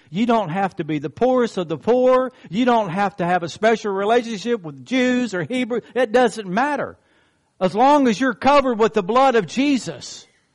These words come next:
as long as you have faith, as long as you are given the confidence that His blood has covered your sins and you are obedient to His will, you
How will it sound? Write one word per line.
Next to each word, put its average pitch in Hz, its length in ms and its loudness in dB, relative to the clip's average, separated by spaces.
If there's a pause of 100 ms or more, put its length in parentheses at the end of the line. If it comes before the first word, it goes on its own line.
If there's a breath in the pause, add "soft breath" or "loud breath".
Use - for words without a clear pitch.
(260)
as - 120 -6
long 277 440 4
as 190 160 0
you 262 160 2
have 226 240 0
faith, 254 600 0 (320 soft breath)
as 202 200 -2
long 277 440 4
as 170 240 0
you 262 340 2
are 208 180 2
given 220 400 2
the 196 100 -2
confidence 214 840 0 (600 soft breath)
that 143 180 -4
His 214 300 0
blood 240 400 6
has 175 180 -4
covered 247 420 2
your 247 200 2
sins 202 760 -2 (920)
and 123 160 -8
you 170 160 -6
are 135 140 -2
obedient 156 500 -8
to 131 100 -12
His 127 260 -10
will, 113 440 -8 (1700)
you 110 640 -8